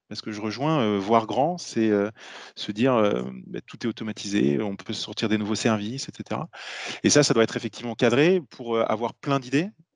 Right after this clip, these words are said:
et ensuite, heu, dérouler des cas d'usage de manière concrète, pratique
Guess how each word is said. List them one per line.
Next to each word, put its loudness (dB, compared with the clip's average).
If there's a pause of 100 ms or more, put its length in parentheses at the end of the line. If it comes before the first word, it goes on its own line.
(140)
et -10
ensuite, -10 (340)
heu, -6
dérouler 0
des 0
cas 2
d'usage 0
de -14
manière -6
concrète, -4
pratique -8